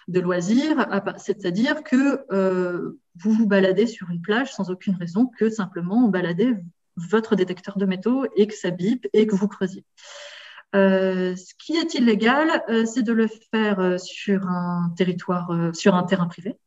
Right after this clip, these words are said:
déjà. Et surtout, si vous le faites sur la voie publique, euh, s-, euh, alors, sur un terrain privé sans accord du propriétaire. Si vous avez l'accord du propriétaire, c'est autre chose. Si vous trouvez quelque chose, que ce soit chez vous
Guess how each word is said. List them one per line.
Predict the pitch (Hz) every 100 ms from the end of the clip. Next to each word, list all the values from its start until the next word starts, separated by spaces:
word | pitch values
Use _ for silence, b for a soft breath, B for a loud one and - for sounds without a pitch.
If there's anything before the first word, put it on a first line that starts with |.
| -
déjà. | 185 175 - B B B B B -
Et | 262
surtout, | - 202 294
si | 381 - - 269
vous | 262
le | 240
faites | 262 262 220
sur | 214 - 196
la | 185
voie | 185 180
publique, | - 170 294 - - - 202
euh, | 208 202 196 196
s-, | 196 - - - -
euh, | 170 170 -
alors, | 170
sur | - 202
un |
terrain | 196 220
privé | 220 - 220 240 262
sans | 240 208
accord | 196 214
du | 196
propriétaire. | 196 196 196 196 175
Si | -
vous | 175
avez | 170
l'accord | 170 - 175
du | 170
propriétaire, | _ 170 170 170 196
c'est | 196
autre | 170 -
chose. | -
Si | 254
vous | 311
trouvez | 339 262
quelque | 226 185 185
chose, | - 359 _ -
que | 247
ce | 247
soit | 247 233
chez | 208 214
vous | 175 226